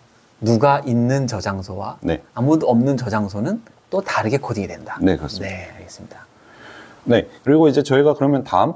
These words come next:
Speaker 2: 번으로 생각해 볼 수 있는 게, 어, 그럼 거기에 있는 게 단순히 뭐 나무가 있고 뭐 돌이 있고 벽이 있어도 똑같은 거 아닌가? 저게 꼭 박-,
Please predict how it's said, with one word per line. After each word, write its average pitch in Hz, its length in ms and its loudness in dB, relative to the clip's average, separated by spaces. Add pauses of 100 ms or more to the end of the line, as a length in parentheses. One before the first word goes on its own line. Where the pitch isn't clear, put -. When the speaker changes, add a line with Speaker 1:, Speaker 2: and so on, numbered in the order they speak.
Speaker 2:
번으로 185 300 2
생각해 156 380 0
볼 131 160 0
수 - 120 -8
있는 82 220 0
게, 85 240 0 (340)
어, - 160 2
그럼 151 220 2
거기에 135 480 4
있는 95 400 0
게 98 300 0 (600)
단순히 131 540 2
뭐 95 400 2 (680)
나무가 104 580 2
있고 113 440 -2 (300)
뭐 78 220 -6
돌이 113 380 4
있고 - 360 -4 (320)
벽이 160 360 2
있어도 135 380 0
똑같은 185 400 -4
거 165 120 2
아닌가? 87 360 0
저게 135 280 0
꼭 202 380 0 (220)
박-, - 220 -4